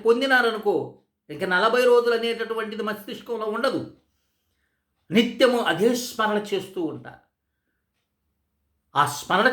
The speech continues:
చేతనే మీకు అన్ని సుఖాలు కూడా లభిస్తాయని ఆశిస్తూ, శ్రీ విద్యోపాసకులు శ్రీమండే లక్ష్మీ నరసింహారావు लोकाः समस्ताः सुखिनो भवन्तु।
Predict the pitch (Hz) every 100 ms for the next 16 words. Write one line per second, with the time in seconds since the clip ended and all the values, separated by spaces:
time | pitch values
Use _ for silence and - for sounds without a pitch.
0 | 254 233 226 202 180 165 143 - - -
1 | 165 - - 156 147 139 131 127 131 127
2 | - _ _ _ - 131 131 - - -
3 | 139 131 123 120 120 131 - - 302 -
4 | _ _ _ _ _ - 160 160 151 131
5 | 147 139 131 - - 127 127 127 127 127
6 | 127 123 - 139 131 127 135 127 131 123
7 | - _ _ _ _ 147 147 143 131 -
8 | 135 131 - 131 127 - 131 131 127 127
9 | 123 123 131 127 127 120